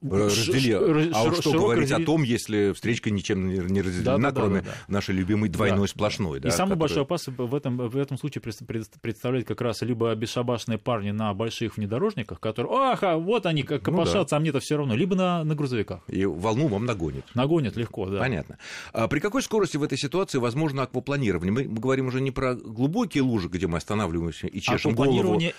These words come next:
Speaker 1: это из другой, из,
Speaker 2: Из
Speaker 1: из,
Speaker 2: другой,
Speaker 1: из
Speaker 2: но,
Speaker 1: другой
Speaker 2: а,
Speaker 1: истории.
Speaker 2: но,
Speaker 1: Да.
Speaker 2: а, при сильных и даже не очень сильных дождях во многих колеях у нас, э,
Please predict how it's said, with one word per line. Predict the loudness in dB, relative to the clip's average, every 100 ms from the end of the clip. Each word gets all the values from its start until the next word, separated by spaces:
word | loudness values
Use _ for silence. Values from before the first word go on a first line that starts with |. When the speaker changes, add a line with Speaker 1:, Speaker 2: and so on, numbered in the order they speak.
| -2
Speaker 1:
это | 0
из | 0
другой, | 0 -2 0 0
из, | -2 -6
Speaker 2:
Из | -4 -2
Speaker 1:
из, | 0
Speaker 2:
другой, | 2 4 4
Speaker 1:
из | 4
Speaker 2:
но, | 2
Speaker 1:
другой | 2 2
Speaker 2:
а, |
Speaker 1:
истории. | 2 0 0
Speaker 2:
но, | 2 2 2
Speaker 1:
Да. | 2 2 2 0 0 0
Speaker 2:
а, | -2
при | -2
сильных | -2 -2 -2 -2
и | -2
даже | -2 2
не | 2
очень | 2 0 -2
сильных | -4 -2 -2 0
дождях | -2 0 -2 -2 -2
во |
многих | 0 0 0 -4
колеях | -2 0 0 0 -2
у | -2
нас, | -2 -4
э, | -4 -2